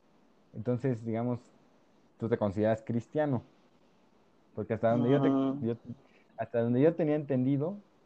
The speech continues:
Speaker 1: tú no,
Speaker 2: Sí, no soy de una religión
Speaker 1: no te,
Speaker 2: cristiana,
Speaker 1: no
Speaker 2: sí.
Speaker 1: te considerabas, ajá, no te consideras ni islamista,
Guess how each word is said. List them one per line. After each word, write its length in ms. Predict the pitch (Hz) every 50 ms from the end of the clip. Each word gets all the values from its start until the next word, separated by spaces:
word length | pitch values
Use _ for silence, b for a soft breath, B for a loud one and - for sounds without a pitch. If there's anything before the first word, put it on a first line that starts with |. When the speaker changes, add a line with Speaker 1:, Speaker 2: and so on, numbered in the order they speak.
| _ _ -
Speaker 1:
tú 100 | 110 107
no, 120 | 104 107 104
Speaker 2:
Sí, 60 | 113
no 360 | 107 104 104 104 107 117 110
soy 340 | - - 107 107 107 110 - - 92 87 -
de 160 | - 107 104
una 140 | 104 107 107
religión 400 | 104 - - 98 101 - 113 110
Speaker 1:
no 60 | 107
te, 40 | 110 113
Speaker 2:
cristiana, 440 | 120 110 - 107 107 104 101 104 104
Speaker 1:
no 120 | 113 117
Speaker 2:
sí. 40 | 117
Speaker 1:
te 80 | - 117
considerabas, 640 | 113 104 98 92 120 110 107 110 107 104 104 101 101
ajá, 220 | 101 98 95 120
no 140 | 113 110 104
te 100 | 101 -
consideras 380 | - 92 87 87 98 104 98 95
ni 420 | 90 87 85 85 85 85 85 85 - -
islamista, 720 | 92 87 92 92 95 113 127 127 123 - - 139 143 156